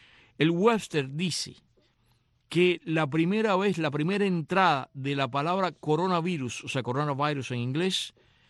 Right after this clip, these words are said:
salió en News and Views, que es una sección de la revista Nature, que son las más autorizadas, en el volumen doscientos veinte, número cinco mil ciento sesenta y ocho,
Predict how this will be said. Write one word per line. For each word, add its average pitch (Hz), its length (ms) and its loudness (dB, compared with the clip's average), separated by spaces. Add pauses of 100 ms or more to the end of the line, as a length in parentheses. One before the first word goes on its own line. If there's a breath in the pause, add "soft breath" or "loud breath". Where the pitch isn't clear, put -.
(280 soft breath)
salió 180 720 2
en 160 260 0
News 220 300 0
and 185 220 0
Views, - 720 -2 (720 soft breath)
que 139 80 2
es 147 60 4
una 185 200 2
sección 180 380 -2
de 185 80 0
la 165 80 2
revista 147 480 -2
Nature, 170 440 -2
que 135 80 -2
son 160 180 0
las 151 100 0
más 165 200 0
autorizadas, 127 960 -4 (500 soft breath)
en 127 160 0
el 151 100 2
volumen 196 500 2
doscientos 180 600 0
veinte, 180 500 0 (200)
número 185 440 2
cinco 151 300 -2
mil 175 160 0
ciento 175 320 -2
sesenta 143 420 -2
y 160 60 4
ocho, 196 380 0